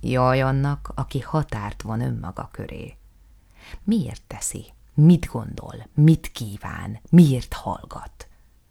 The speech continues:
Olyan időket élünk, hogy talán még a szabadságszoborban is lehallgató készüléken figyelik, mit mond az, aki felmászott rá,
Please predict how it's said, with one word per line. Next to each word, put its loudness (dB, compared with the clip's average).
Olyan 2
időket -6
élünk, -4
hogy -6
talán -6
még -6
a -8
szabadságszoborban -4
is -8
lehallgató -4
készüléken -6
figyelik, -8
mit -2
mond -4
az, -4
aki -6
felmászott -4
rá, -8